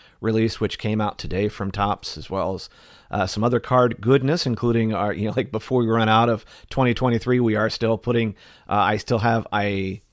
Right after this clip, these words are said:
will be recording two, I think, two more shows this weekend, but one of them will be on the fortieth anniversary of Return of the Jedi, which David Motters was he-, on part one. Can't wait re-, to release both,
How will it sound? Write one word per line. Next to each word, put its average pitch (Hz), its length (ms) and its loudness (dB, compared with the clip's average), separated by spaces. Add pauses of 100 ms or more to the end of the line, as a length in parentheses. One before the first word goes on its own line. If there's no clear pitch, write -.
(240)
will 98 100 -4
be 98 100 -2
recording 131 640 2
two, - 340 -4
I - 20 2
think, 127 180 -4
two - 120 -4
more 120 180 0
shows 110 320 0
this - 160 -12
weekend, 98 440 -6 (360)
but 107 100 0
one 113 200 2
of 120 100 0
them 107 120 -2
will 101 100 -2
be 95 300 -4
on 101 240 -4
the 98 160 -4
fortieth 104 360 -2
anniversary 101 540 -2
of 110 60 -2
Return 101 220 -4
of 90 60 -4
the 87 60 -6
Jedi, 139 300 2
which 123 240 -2 (260)
David 90 220 -6
Motters 90 340 -6
was 80 220 -12
he-, - 160 -14
on 90 240 -4
part - 260 -6
one. 101 300 -4 (200)
Can't - 200 -8
wait 107 240 -2
re-, 110 180 -2
to - 220 -8
release 101 320 -2
both, 127 340 0